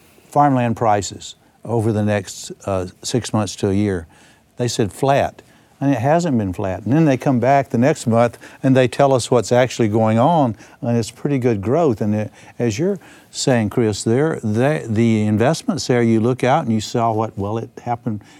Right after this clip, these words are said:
it's gonna continue. But we're seeing in, say, uh, Iowa, the, uh, northern Iowa, prices between twenty-three and thirty thousand dollars an acre. You know, and, and that's,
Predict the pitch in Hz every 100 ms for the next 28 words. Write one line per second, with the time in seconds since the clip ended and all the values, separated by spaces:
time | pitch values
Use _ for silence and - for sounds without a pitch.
0 | _ 120 - 127 107 110 120 175 123 101
1 | 127 160 175 - 143 123 120 110 98 -
2 | - - - 123 110 - - 107 101 -
3 | - 113 120 107 95 87 92 101 98 98
4 | - - 104 101 110 110 101 101 104 92
5 | 87 - - - _ - 131 143 - -
6 | - - 113 101 - 117 123 - 113 120
7 | 123 107 85 - 131 139 139 139 131 _
8 | 120 113 117 117 117 107 98 101 98 92
9 | - 101 101 107 104 50 87 - - _
10 | _ _ 110 98 98 98 113 117 120 147
11 | -